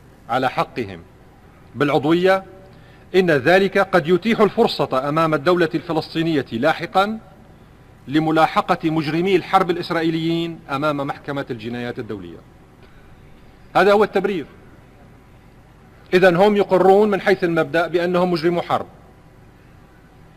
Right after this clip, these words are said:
ولعله من الواضح أن هذه الحصانة غير الشرعية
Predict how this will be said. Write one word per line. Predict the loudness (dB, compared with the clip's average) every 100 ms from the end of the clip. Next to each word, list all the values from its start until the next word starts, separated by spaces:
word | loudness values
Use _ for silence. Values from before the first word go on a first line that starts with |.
| -20 -20 -20 -20 -20 -20 -20 -20 -20 -20 -20 -20 -20 -20 -20 -20 -20 -20 -20 -20 -20 -20 -20 -20 -20 -20 -20 -20 -20 -4
ولعله | 4 6 8 6
من | 4 4
الواضح | 6 4 4 -4 -12 -14 -4
أن | 2
هذه | 4 4
الحصانة | 0 -2 0 0 2
غير | 2 2
الشرعية | 0 -2 -2 -8